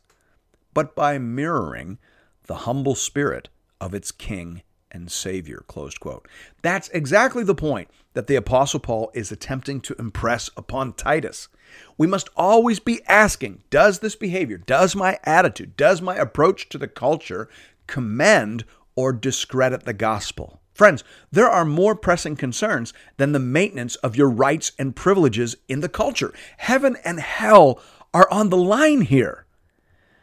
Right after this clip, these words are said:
And therefore, job one needs to be displaying and adorning the gospel. Now, there's more that could be said here, but we need to move on. Paul says that we must conduct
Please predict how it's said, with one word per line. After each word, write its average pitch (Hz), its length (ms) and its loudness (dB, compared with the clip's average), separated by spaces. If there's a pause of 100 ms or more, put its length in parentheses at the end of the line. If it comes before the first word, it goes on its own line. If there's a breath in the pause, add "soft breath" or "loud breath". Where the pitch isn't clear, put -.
(380)
And 127 180 -2
therefore, 147 720 2
job 131 580 -4
one 131 560 -4 (640)
needs 117 360 -6
to 113 120 -6
be 107 160 -4
displaying 151 1000 -4 (100)
and 131 100 -8
adorning 113 800 -6 (120)
the 98 120 -12
gospel. - 840 -14 (1200 soft breath)
Now, 110 60 -6
there's 107 200 -6
more 110 200 0
that 92 140 -12
could 85 100 -12
be 80 80 -12
said 71 260 -10
here, - 240 -18 (140)
but - 240 -14 (240)
we 90 80 -12
need 87 140 -12
to 98 40 -12
move 131 160 -4
on. 208 200 -2 (580 soft breath)
Paul 131 240 4
says 123 360 -2
that 123 120 -4
we 117 100 -4
must 113 340 -8
conduct 110 520 -2